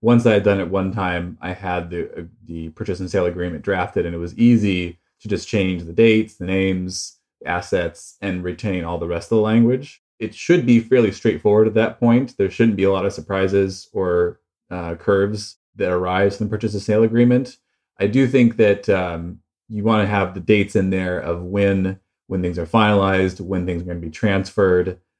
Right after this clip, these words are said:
Um, the purchase, the non-compete agreement in there should be very specific in terms of the geographic area it's covering and the time that it's covering, and maybe even the modality of the race. If somebody is putting on triathlons and running events,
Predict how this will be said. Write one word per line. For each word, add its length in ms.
Um, 640
the 280
purchase, 320
the 280
non-compete 600
agreement 580
in 220
there 560
should 200
be 120
very 240
specific 500
in 140
terms 340
of 320
the 60
geographic 600
area 360
it's 100
covering 580
and 380
the 480
time 460
that 100
it's 140
covering, 440
and 80
maybe 240
even 360
the 80
modality 560
of 80
the 100
race. 460
If 100
somebody 380
is 100
putting 260
on 160
triathlons 580
and 120
running 160
events, 460